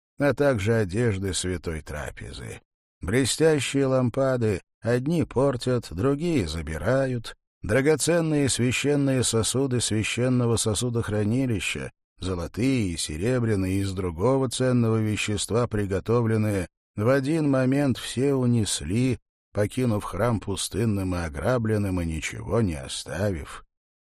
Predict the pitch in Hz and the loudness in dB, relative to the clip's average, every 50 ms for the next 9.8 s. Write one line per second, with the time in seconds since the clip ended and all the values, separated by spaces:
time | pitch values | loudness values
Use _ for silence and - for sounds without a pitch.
0 | _ _ - 117 135 156 185 202 190 156 147 156 156 151 147 143 139 131 123 107 | _ _ 2 4 4 4 4 4 2 2 0 0 0 2 2 2 4 4 2 2
1 | 127 151 151 131 113 107 90 - - 95 98 101 92 101 98 90 110 131 139 131 | 2 2 0 0 -2 -2 -2 -2 -2 -2 -2 -2 -2 -2 0 2 2 2 4 2
2 | 123 117 117 113 107 92 85 - - _ _ _ _ 120 127 131 131 147 156 160 | 2 2 2 2 0 0 -2 -6 -12 _ _ _ _ 0 0 2 2 0 0 0
3 | 160 165 165 160 143 123 104 98 120 123 113 - 117 107 107 95 - - 113 110 | 0 2 2 4 4 4 4 4 2 0 0 0 0 0 0 0 0 0 0 0
4 | 107 104 101 - - 92 95 - - - 98 98 92 90 85 - - 82 80 - | 2 0 0 0 -2 -2 -2 -2 0 0 0 2 2 0 -2 -2 -4 -4 -6 -6
5 | - - 76 - - - - 101 120 127 127 123 - - 113 101 - - - - | -8 -6 -4 -4 -4 -2 0 0 0 0 -2 -4 -4 -4 -4 -4 -4 -8 -12 -14
6 | _ _ _ _ - 92 104 113 117 110 95 98 123 139 147 143 139 135 123 - | _ _ _ _ -2 0 2 2 2 2 4 4 4 4 4 4 4 2 2 2
7 | - 110 107 110 120 123 110 - 113 107 107 107 104 - - 104 101 101 95 - | 2 2 4 4 2 2 0 0 0 0 0 0 0 0 -2 0 0 0 0 -2
8 | - 95 90 95 90 95 92 - - 95 92 92 85 - 92 85 - 82 82 80 | -2 -2 -2 -2 -4 -4 -4 -2 -2 -2 -2 -2 -2 -4 -6 -6 -6 -6 -8 -8
9 | - - - 76 92 117 123 123 120 120 117 113 113 104 95 | -8 -8 -4 -2 0 2 2 2 2 2 2 2 2 2 0